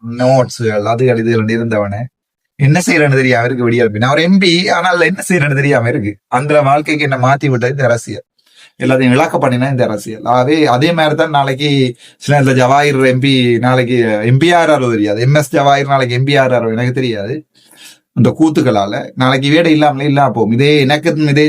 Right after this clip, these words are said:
யாழ்ப்பாணத்துல அங்கஜன் ராமநாதன், டக்ளஸ் தேவானந்தா, அஹ், சுரேஷ் பிரேமச்சந்திரன், சித்தார்த்தன் இவர்கள் அடித்த கூத்தால தான் இன்றைக்கு அவர்கள் வீட்டடிக்கிறார்கள். நான் பாராளுமன்றத்தில் நினைக்கிறேன். நாளைக்கு எப்படி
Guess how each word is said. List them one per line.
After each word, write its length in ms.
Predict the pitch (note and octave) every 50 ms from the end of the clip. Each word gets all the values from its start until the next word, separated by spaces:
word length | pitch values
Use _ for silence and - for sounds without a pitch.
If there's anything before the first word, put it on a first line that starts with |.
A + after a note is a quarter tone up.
| D3
யாழ்ப்பாணத்துல 600 | C3+ C3+ C3+ B2 - C3+ B2+ B2 G#2+ A#2+ A#2 A#2+ B2 B2+ A#2+ B2
அங்கஜன் 380 | B2+ B2+ C#3 C3 C#3 C3 B2 B2+
ராமநாதன், 500 | A#2+ A#2+ A#2 A2+ A2+ A2+ A2+ A#2+ B2+ B2
டக்ளஸ் 400 | A#2 A#2 - C#3+ C3+ B2+ - C3+
தேவானந்தா, 540 | B2+ A#2+ A2+ A2 G#2+ G#2+ G2+ G2+ G#2 G#2 A2 - _ _ _ _ _ _ _ _ _ _ _ -
அஹ், 160 | - C3+ C#3 C3+ -
சுரேஷ் 340 | D#3+ D#3+ F3 F#3 F#3 - -
பிரேமச்சந்திரன், 680 | F3 F3 D#3+ D#3 D3+ C3 D3 C3+ B2 B2+ C3 D3 - -
சித்தார்த்தன் 540 | D3+ C3+ - - E3+ D#3 C3 D3+ C#3 C#3+ D3+
இவர்கள் 300 | D#3 D#3 D3+ E3+ E3+ D#3
அடித்த 260 | D#3 D#3+ D3+ - F3+ - - -
கூத்தால 500 | F3+ G3+ G3 F3+ - F#3+ - F3 A#2+ A2 A2
தான் 200 | A2 G#2 G2 G#2+ C#3+ D3 - _ _ _ _ _ _ _ _ _ -
இன்றைக்கு 540 | C3+ C3+ F3 F3 F#3 E3 B2+ - - A2+ B2 - - C#3
அவர்கள் 280 | E3+ D3+ D3 E3 D#3 C#3 D3
வீட்டடிக்கிறார்கள். 680 | F3 E3+ F3 E3+ C#3 A2 - - A2+ G#2 C3 C#3+ D3
நான் 120 | C#3 C3 C3
பாராளுமன்றத்தில் 560 | C3 B2 B2 A#2+ - G2 G#2 G2+ G2+ G#2 G2+
நினைக்கிறேன். 280 | G2+ G2+ G2+ G#2 G#2+ B2
நாளைக்கு 320 | B2+ C#3 E3 D#3+ D3+ F3 E3+ E3 D3+ D3
எப்படி 220 | C3+ - F#3 F#3